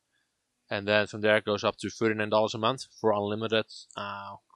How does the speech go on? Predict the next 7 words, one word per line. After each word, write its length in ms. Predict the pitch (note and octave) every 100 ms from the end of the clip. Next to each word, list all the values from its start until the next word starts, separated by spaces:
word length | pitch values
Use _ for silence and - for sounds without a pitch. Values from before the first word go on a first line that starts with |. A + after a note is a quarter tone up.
| _ _ _ _ _ -
projects, 440 | B2 - A#2 - A2
unlimited 440 | G#2 G2+ F#2+ F2
brands, 480 | A2 G#2+ G2+ G2+ -
uh, 200 | F#2 F#2 -
up 100 | G2 - -
to 200 | G2+ F#2 -
five 240 | G2+ G2